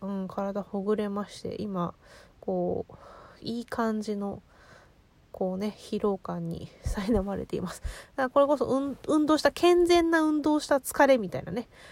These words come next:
感じになっていますね。なんで今日はね、早くお風呂に入って、ちゃんと寝たいと思います。おすすめですよ、オイルマッサージ。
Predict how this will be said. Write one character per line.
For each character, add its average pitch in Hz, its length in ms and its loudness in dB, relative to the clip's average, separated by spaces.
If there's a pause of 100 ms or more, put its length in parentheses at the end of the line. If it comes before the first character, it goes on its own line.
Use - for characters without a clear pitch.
(220)
感 202 260 -8
じ 196 140 -10
に 202 80 -6
な 202 80 -6
っ - 20 -6
て - 200 -12
い 165 60 -6
ま 175 140 -8
す 196 140 -12
ね。 214 260 -6
な 208 80 -10
ん 196 60 -10
で 190 80 -10
今 - 180 -2
日 233 40 2
は 196 100 2
ね、 196 160 -6
早 226 340 -10
く - 140 -6
お 202 40 -4
風 233 140 -6
呂 214 80 -2
に 185 120 -6
入 170 240 -8
っ - 20 -18
て、 - 300 -6 (440)
ち - 80 -10
ゃ 208 80 -4
ん 202 60 -10
と - 140 -8
寝 185 180 -6
た 226 160 -2
い 202 80 -4
と 175 160 -6
思 170 180 -8
い 170 60 -10
ま - 180 -10
す。 - 60 -20 (480)
お 214 80 -2
す 254 140 0
す 254 180 0
め 247 160 2
で 254 120 6
す - 200 -6
よ、 180 120 -2
オ 180 80 -2
イ 180 60 0
ル 175 140 -4
マ 180 120 -6
ッ - 60 -10
サ 190 200 -4
ー 170 60 -4
ジ。 - 160 -14